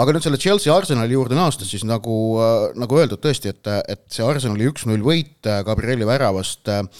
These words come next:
oli mängupildi järgi, oli, oli selle Arsenali ülekaal tegelikult suurem, et nad lõid värava standardolukorrast, äh, noh, see näitab mul Jürgen Henn kunagi ütles, kui nad siin kellegi jälle ära kangutasid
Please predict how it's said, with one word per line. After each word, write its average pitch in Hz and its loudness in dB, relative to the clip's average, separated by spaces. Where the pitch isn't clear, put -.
oli 113 2
mängupildi 110 0
järgi, 104 -2
oli, 110 -2
oli 120 2
selle 110 -2
Arsenali 120 -2
ülekaal 98 -2
tegelikult 110 -4
suurem, 95 -4
et 82 -14
nad 101 -10
lõid 117 -2
värava 104 2
standardolukorrast, 117 0
äh, 110 0
noh, 117 -8
see 131 0
näitab - -4
mul 127 -8
Jürgen 139 -6
Henn 139 -2
kunagi 104 -4
ütles, 104 -10
kui 104 -8
nad 101 -6
siin 104 -6
kellegi 110 -4
jälle 110 0
ära 123 -2
kangutasid 107 -6